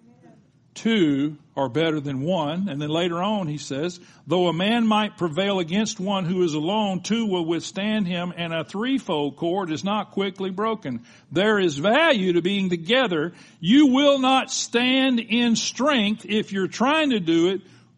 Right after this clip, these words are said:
by yourself. I've said for a long time, and I still hold to it, the greatest tool of our enemy is isolation.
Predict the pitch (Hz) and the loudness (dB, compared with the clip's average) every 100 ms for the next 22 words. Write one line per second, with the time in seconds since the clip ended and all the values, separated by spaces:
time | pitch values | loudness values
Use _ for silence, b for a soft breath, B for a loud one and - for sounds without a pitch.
0 | - 156 180 175 160 - 139 117 120 - | -2 0 2 0 -4 -6 -8 -8 -16 -20
1 | - - _ _ _ _ _ _ _ _ | -20 -20 _ _ _ _ _ _ _ _
2 | _ _ _ _ _ _ _ _ _ b | _ _ _ _ _ _ _ _ _ b
3 | b b b b b 135 131 175 170 135 | b b b b b -8 -4 -2 -2 -2
4 | 156 151 220 262 - 190 190 202 165 131 | -2 2 4 2 2 0 0 -2 -2 -4
5 | - 226 220 180 160 135 160 147 139 135 | -4 -2 0 0 -2 -2 -2 -2 -6 -4
6 | 147 202 262 269 269 - - - b b | 0 2 2 0 -2 -4 -8 -12 b b
7 | b b b _ - 254 262 226 170 151 | b b b _ 0 4 6 4 4 2
8 | 165 180 165 160 160 190 202 226 254 180 | -2 -4 -4 -2 0 0 0 0 2 0
9 | 147 170 190 - _ _ _ _ _ _ | -2 -4 -8 -12 _ _ _ _ _ _
10 | _ _ _ _ - 131 139 127 - 131 | _ _ _ _ -8 -2 0 -2 -4 -4
11 | 120 101 - 98 | -4 -6 -10 -16